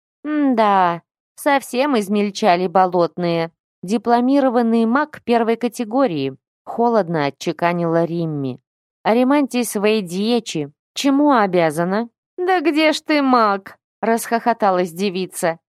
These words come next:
«Вот Нейр Мортистик, оть тот маг. Лан, ведьма, держи. Собрали тут тебе, стал быть, чтобы не шалила. Мы ж тут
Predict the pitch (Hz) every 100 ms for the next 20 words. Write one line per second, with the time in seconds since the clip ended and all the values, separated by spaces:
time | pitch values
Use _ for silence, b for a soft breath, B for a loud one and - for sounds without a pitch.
0 | _ 208 202 254 247 214 214 226 214 190
1 | 202 254 269 - 208 - - 165 123 -
2 | _ _ - 233 302 - - - 226 269
3 | 180 165 147 143 135 - - _ _ -
4 | 185 202 196 170 165 170 147 151 135 123
5 | _ - 170 214 196 165 175 175 151 -
6 | _ - 254 233 262 302 233 175 160 -
7 | 165 165 160 - 160 156 165 151 - _
8 | - - 220 233 226 247 214 180 147 135
9 | 123 - _ _ 185 208 208 - 202 202
10 | 196